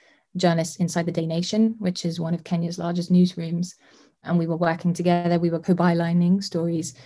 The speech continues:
to publish with both, you know, both places like The Guardian and The Telegraph,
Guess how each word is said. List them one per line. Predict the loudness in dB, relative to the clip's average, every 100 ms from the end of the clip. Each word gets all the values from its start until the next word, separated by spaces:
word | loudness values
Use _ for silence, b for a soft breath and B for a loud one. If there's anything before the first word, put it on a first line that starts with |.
| b b -10
to | -6 -6
publish | -4 -4 -4 -4 -10 -14 _
with | 0 2
both, | 4 4 4 2 -14 -20 _ _ _ _
you | -8
know, | -8 -10 _ _ _
both | 0 0 0
places | 0 0 0
like | -4
The | -4
Guardian | -2 2 4 6 6
and | 4
The |
Telegraph, | 0 0 0 0 -2 -2 -4 -6